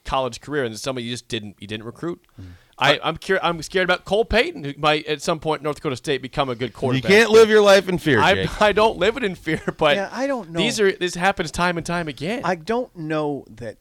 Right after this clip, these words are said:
Speaker 3: that's healthy, oh, oh, the way to look at it. I mean, one way to look at it,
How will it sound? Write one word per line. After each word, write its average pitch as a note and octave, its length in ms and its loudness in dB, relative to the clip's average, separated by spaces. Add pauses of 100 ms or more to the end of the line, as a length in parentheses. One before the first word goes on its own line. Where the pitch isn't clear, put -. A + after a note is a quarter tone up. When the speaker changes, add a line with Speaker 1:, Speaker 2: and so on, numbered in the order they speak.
(120)
Speaker 3:
that's B2+ 220 -12
healthy, - 640 -16
oh, G2 180 -14
oh, G#2 160 -18
the A2 120 -16
way G2+ 200 -12
to F2 60 -16
look G2+ 260 -12
at E2 140 -16
it. - 20 -18
I G2 60 -16
mean, C3 140 -8
one A3 180 -2
way D3 100 0
to A2 80 -4
look G#2+ 200 -10
at G2+ 100 -8
it, F#2+ 100 -12